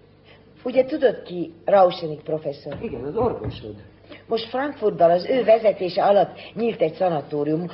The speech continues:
Speaker 1: amilyen nincs több a világon. Nem is a felső tízezernek, a felső ötszáznak. Vasárnap elmentünk Misékkel megnézni.
Speaker 2: Csak nem akar megoperálni, neked el van roncsolva a főideged.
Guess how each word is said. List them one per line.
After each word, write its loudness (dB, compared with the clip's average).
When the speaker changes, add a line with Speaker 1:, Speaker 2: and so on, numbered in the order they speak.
Speaker 1:
amilyen 4
nincs -2
több 2
a 4
világon. -2
Nem 0
is -4
a 0
felső 4
tízezernek, 2
a 4
felső 4
ötszáznak. 2
Vasárnap 0
elmentünk 2
Misékkel 0
megnézni. -6
Speaker 2:
Csak -12
nem -4
akar -12
megoperálni, 4
neked 2
el 8
van -2
roncsolva 8
a 6
főideged. 2